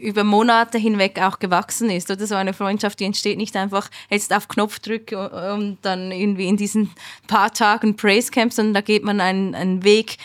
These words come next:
gemeinsam. Wie habt ihr so die Zusammenarbeit auch im Leitungsteam erlebt, jetzt gerade im Vorfeld? Sent, magst du erzählen?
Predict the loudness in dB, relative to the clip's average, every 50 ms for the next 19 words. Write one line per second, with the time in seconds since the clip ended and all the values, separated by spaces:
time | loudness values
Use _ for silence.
0 | -18 -8 0 2 4 4 4 4 4 2 2 2 4 4 4 4 2 0 -2 -10
1 | -12 -4 0 2 2 4 2 0 0 4 4 4 4 4 0 -2 -2 -6 -6 -4
2 | -2 0 0 0 0 0 0 0 -2 0 0 0 -2 -2 -2 -4 -4 -4 -2 0
3 | 0 2 4 4 2 2 4 4 2 4 2 0 0 2 4 4 4 4 2 2
4 | 4 6 4 4 4 2 -2 -2 -2 -2 -2 -2 -2 -2 -2 -2 -4 -4 -6 -4
5 | -4 -4 -2 -2 -4 -4 -6 -6 -4 -4 -6 -8 -10 -14 -14 _ _ -20 -20 -20
6 | -20 -20 -20 -20 _ _ _ _ _ -10 -2 0 0 0 0 -2 -2 0 0 0
7 | 0 0 0 2 2 2 2 2 2 2 2 0 -2 -4 -4 -6 -8